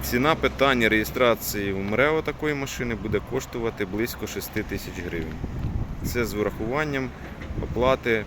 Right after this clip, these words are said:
пенсійного фонду три відсотки. Тепер пройдусь по кузову, покажу,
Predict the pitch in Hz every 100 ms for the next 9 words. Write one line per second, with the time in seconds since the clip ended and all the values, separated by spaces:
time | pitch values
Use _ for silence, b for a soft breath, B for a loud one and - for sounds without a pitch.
0 | - 98 - 113 107 98 92 - 131 107
1 | 92 98 95 - - 80 - - - -
2 | - - - - - - - - - -
3 | - - - 123 120 - - - - -
4 | - - - - - - - - 180 190
5 | - - - - - - - 127 131 143
6 | - 127 - 185 156 127 107 101 95 90